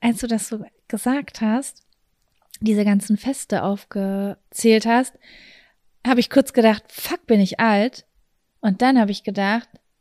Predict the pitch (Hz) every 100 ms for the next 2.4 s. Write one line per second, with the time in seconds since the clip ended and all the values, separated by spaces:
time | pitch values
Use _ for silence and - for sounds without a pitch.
0 | _ - - - - 220 185 - 254 233
1 | 170 175 226 185 - - - _ _ _
2 | _ - 196